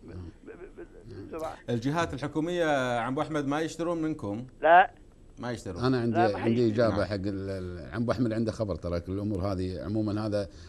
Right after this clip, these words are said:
Speaker 3: أب روحي بالنسبة لنا نحن ترى مزارعين. العم أبو أحمد، آه، بالإضافة إلى أحد مؤسسين اتحاد
Speaker 2: نعم.
Speaker 3: الكويت المزارعين.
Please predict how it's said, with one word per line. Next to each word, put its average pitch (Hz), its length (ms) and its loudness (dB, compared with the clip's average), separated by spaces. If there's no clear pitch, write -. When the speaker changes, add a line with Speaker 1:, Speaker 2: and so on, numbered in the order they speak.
Speaker 3:
أب 107 160 0
روحي 117 280 2
بالنسبة 101 320 0
لنا 110 100 6
نحن 90 240 -2
ترى 92 160 2
مزارعين. 87 640 2
العم 92 220 -2
أبو 95 140 0
أحمد، 98 460 -2
آه، 101 300 6
بالإضافة 104 500 2
إلى 98 80 -2
أحد 101 180 -4
مؤسسين 107 440 -2
اتحاد 101 280 0
Speaker 2:
نعم. 113 100 0
Speaker 3:
الكويت 104 240 0
المزارعين. 95 680 0